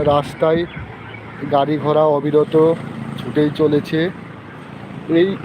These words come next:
এই রাস্তাটা তোমার চলে গেছে বিল্ডিং মোড় বেলেঘাটা দিয়ে। আর এই দিকে সোজাসুজি আছে তোমার, উম, শিয়ালদাটা এদিকে আছে। আর সোজা হচ্ছে, তোমরা দেখতে পাবে কি না বুঝতে পারছি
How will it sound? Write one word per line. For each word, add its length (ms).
এই 60
রাস্তাটা 340
তোমার 280
চলে 220
গেছে 220
বিল্ডিং 360
মোড় 240
বেলেঘাটা 420
দিয়ে। 180
আর 100
এই 160
দিকে 240
সোজাসুজি 560
আছে 160
তোমার, 280
উম, 220
শিয়ালদাটা 500
এদিকে 280
আছে। 220
আর 80
সোজা 280
হচ্ছে, 300
তোমরা 200
দেখতে 300
পাবে 200
কি 120
না 40
বুঝতে 280
পারছি 200